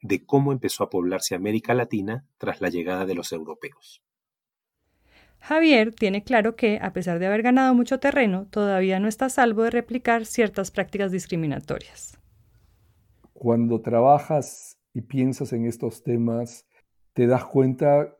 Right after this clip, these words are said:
Speaker 3: que ese pequeño monstruo todavía convive contigo, ¿no? Que está ahí. Entonces, em, que quizás me ayuda a, a tener o a ser más sensible a temas de prejuicios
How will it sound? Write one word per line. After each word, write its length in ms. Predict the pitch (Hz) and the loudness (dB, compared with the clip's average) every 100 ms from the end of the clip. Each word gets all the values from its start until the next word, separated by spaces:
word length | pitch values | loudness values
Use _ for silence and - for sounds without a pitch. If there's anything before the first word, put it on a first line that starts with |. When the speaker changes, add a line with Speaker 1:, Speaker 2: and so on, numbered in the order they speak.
| _ _ | _ _
Speaker 3:
que 120 | - 117 | -2 0
ese 200 | 120 139 | 0 -2
pequeño 400 | 117 127 123 123 | 0 0 0 2
monstruo 640 | 127 127 123 147 139 - _ _ | 2 0 -2 -4 -4 -6 _ _
todavía 580 | 123 117 117 135 151 123 | 0 2 4 4 4 2
convive 420 | 113 110 123 120 | 0 -2 0 0
contigo, 680 | 113 107 101 127 107 107 101 | -2 -8 -4 -4 -2 -6 -8
¿no? 360 | 110 143 214 170 | -8 -10 -12 -14
Que 80 | 151 | -16
está 240 | 113 - 110 | -14 -8 -4
ahí. 400 | 117 120 110 110 _ _ _ - | -2 0 -2 -8 _ _ _ -12
Entonces, 880 | 127 127 127 123 123 123 - - - - | -4 0 0 2 4 4 2 -8 -16 -2
em, 640 | 110 110 110 110 107 104 - _ _ _ - | 2 4 4 2 -2 -6 -14 _ _ _ -4
que 140 | 123 117 | -2 -2
quizás 360 | 139 - 156 | -4 -2 0
me 140 | 151 147 | 2 0
ayuda 720 | 131 156 160 127 113 110 - _ _ _ | 0 2 4 4 2 -2 -10 _ _ _
a, 380 | 107 101 101 104 - _ _ _ _ | -6 -4 -4 -8 -14 _ _ _ _
a 160 | 117 | -4
tener 560 | 113 113 120 127 123 120 _ - _ | 0 0 2 0 -2 -8 _ -20 _
o 120 | 110 | -2
a 40 | 101 | -2
ser 200 | 131 123 | 0 -2
más 800 | 123 120 113 - - - - _ _ _ _ | 0 0 -2 -8 -14 -18 -20 _ _ _ _
sensible 880 | - - 113 113 - 143 120 117 113 | -8 -4 -2 -2 -2 0 2 0 -2
a 140 | 120 - | -6 -6
temas 360 | 120 120 117 | -2 -2 -2
de 600 | 113 113 104 104 101 101 - | -2 -2 0 -2 -4 -8 -10
prejuicios 1120 | 101 - 131 117 110 - 107 107 98 - | -12 -8 -2 -2 -2 -6 -6 -4 -6 -10